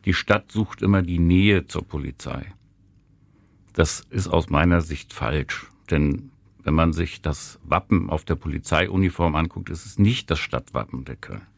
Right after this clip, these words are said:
Kölner, sondern das Landeswappen von N R W. Das heißt, Köln hat keine eigene Polizei.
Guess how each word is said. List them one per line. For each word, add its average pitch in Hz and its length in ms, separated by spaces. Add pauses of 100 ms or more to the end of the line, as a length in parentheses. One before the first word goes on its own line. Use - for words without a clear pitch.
(340)
Kölner, 64 480
sondern 90 420
das 80 180
Landeswappen 85 720
von 71 180
N 71 140
R 64 160
W. 65 220 (720)
Das - 180
heißt, 95 320
Köln 92 340
hat - 300
keine 98 460
eigene 80 320
Polizei. - 520